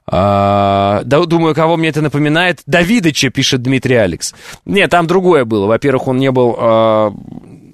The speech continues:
на должности какой-то, он просто блогер был. А, но то, что, а, у Давидыча в определенный момент сформировалась, а, Китуашвили, да, Эрик Китуашвили, сформировалось ощущение, а, всесильности.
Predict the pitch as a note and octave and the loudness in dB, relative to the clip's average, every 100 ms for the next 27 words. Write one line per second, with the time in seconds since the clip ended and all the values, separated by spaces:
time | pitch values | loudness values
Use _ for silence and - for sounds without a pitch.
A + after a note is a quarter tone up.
0 | - A#2 A2+ C#3+ F#3 D3 - G#2 G2+ - | -8 -2 2 2 2 2 -2 -2 -4 -2
1 | F2 - F#2 F2 F#2 - F#2+ C#3 G#3 C#3 | -4 -2 -4 -4 -8 -6 -2 2 2 2
2 | G#2+ F2+ D#2 _ - - - - - F2+ | -2 -4 -8 _ -20 -16 -16 -10 -4 0
3 | F#2+ B2+ C#3+ E3 - E3+ D#3 D#3 D3+ C3+ | 0 0 0 0 2 2 2 2 0 0
4 | C3 D#3 C#3+ D3+ E3 D3 C#3+ C3 D3 C3+ | 0 0 2 2 0 0 0 0 -2 0
5 | D3 C#3+ C#3 C#3+ C#3+ C#3+ C3 C3 C#3+ D3 | 0 2 0 2 0 -2 -2 0 2 2
6 | D3 C#3+ - - _ _ _ _ _ _ | 2 0 -2 -12 _ _ _ _ _ _
7 | _ _ - - G2 F#2 E2+ - E3+ D#3 | _ _ -20 -6 -2 -2 -2 0 0 0
8 | A#2 G#2 D#3 B2 - A#2+ A2+ G#2 F2+ - | -2 0 0 0 -4 -4 -2 -4 -4 -4
9 | A2+ C3 C#3 C#3+ C3 C3+ - - - E3 | -2 0 2 2 0 -2 -4 -6 0 0
10 | D#3 D3 C#3 - - - - A#2+ A#2+ A#2 | 0 0 -2 -6 -16 -14 -4 0 2 2
11 | A#2 A2 G2+ - E3+ D3+ A3 A#3+ G#3+ D#3 | 2 -2 -4 -4 -2 0 2 2 2 0
12 | - A2+ | -2 -6